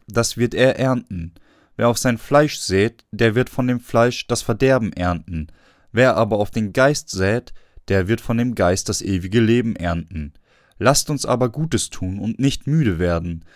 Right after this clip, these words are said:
denn zu seiner Zeit werden wir auch ernten, wenn wir nicht nachlassen. Darum, solange wir noch Zeit haben, lasst uns Gutes tun an jedermann, allermeist aber an des Glaubens Genossen. Seht,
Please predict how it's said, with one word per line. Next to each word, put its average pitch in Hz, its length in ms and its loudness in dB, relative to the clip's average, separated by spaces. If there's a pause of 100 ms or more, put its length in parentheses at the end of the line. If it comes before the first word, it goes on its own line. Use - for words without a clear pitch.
(260)
denn 113 140 0
zu - 160 -4
seiner 139 320 2
Zeit 101 400 0
werden 110 300 2
wir 113 160 -4
auch 120 280 2
ernten, 104 640 -4 (280)
wenn 101 200 -2
wir 98 100 2
nicht 107 340 -4
nachlassen. 85 840 -4 (420)
Darum, 95 480 6
solange 123 520 0
wir 135 100 0
noch 127 180 -2
Zeit - 380 -4
haben, 90 400 -2 (340)
lasst 131 280 0
uns 135 200 -8
Gutes 156 420 -6
tun 104 360 -8
an 101 220 -6
jedermann, 107 640 0 (600)
allermeist 123 760 0
aber 117 520 2
an 113 200 0
des - 180 -2
Glaubens 107 540 2
Genossen. 123 640 0 (340)
Seht, 127 520 2